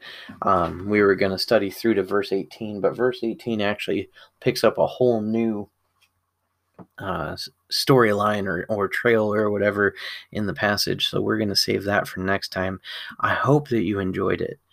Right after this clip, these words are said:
And, um, again, you know, hit me up and let me know on Facebook,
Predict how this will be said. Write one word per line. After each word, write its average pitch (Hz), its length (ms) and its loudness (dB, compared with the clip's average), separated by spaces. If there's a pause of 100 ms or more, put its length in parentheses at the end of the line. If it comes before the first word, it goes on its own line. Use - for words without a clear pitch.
(500)
And, 92 340 -2
um, 90 440 -6
again, 113 560 -2 (100)
you 98 160 -6
know, 85 140 -2
hit - 240 -2
me 135 120 0
up 127 220 0
and 95 240 -8
let 107 300 0
me 131 180 0
know 127 240 2
on 78 220 -6
Facebook, 123 580 0